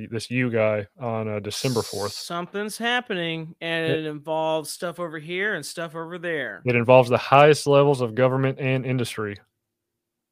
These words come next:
Speaker 1: So like I said, you got, uh, William Cohen, who's the Secretary of Defense under Bill Clinton,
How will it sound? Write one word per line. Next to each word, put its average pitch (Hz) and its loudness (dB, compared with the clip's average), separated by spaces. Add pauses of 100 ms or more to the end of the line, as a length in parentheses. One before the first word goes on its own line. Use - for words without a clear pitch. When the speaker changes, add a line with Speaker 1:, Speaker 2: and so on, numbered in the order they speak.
(1200)
Speaker 1:
So 123 2
like 117 4
I - 8
said, 117 0
you 117 -2
got, 120 8
uh, 113 6
William 131 4
Cohen, 131 6
who's 120 -2
the 113 -4
Secretary 127 2
of 113 -2
Defense 123 -2
under 120 0
Bill 110 0
Clinton, 139 -2